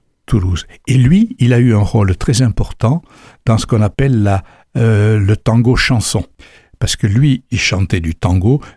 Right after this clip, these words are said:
mais il ch-, il chantait des tangos avec des, des, des paroles qui étaient des poèmes. C'était un tango que les Argentins écoutaient plutôt que dansaient. Voilà, une figure de Toulouse, vous voyez, qui a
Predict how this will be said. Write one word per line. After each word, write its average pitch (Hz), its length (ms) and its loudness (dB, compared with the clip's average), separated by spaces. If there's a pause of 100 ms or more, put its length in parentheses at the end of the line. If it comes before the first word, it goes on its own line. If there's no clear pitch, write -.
mais 113 120 2
il 107 80 2
ch-, - 200 -4
il 120 80 -8
chantait 113 300 0
des 104 120 0
tangos 104 380 0
avec 98 240 0
des, 92 240 2 (320)
des, 95 240 0
des 95 120 -2
paroles 107 640 0
qui - 140 -6
étaient 110 160 -2
des 101 120 0
poèmes. 90 440 -2 (460)
C'était 113 220 -4
un 104 100 2
tango 117 420 2
que - 160 -4
les 107 180 2
Argentins 104 580 0 (260)
écoutaient - 420 -2
plutôt 117 360 -2
que 98 100 -2
dansaient. - 480 -6 (200)
Voilà, 107 260 0
une 104 200 2
figure 110 560 0
de 92 80 0
Toulouse, 107 380 0
vous 98 40 -4
voyez, 101 280 0
qui - 160 -4
a 90 240 -2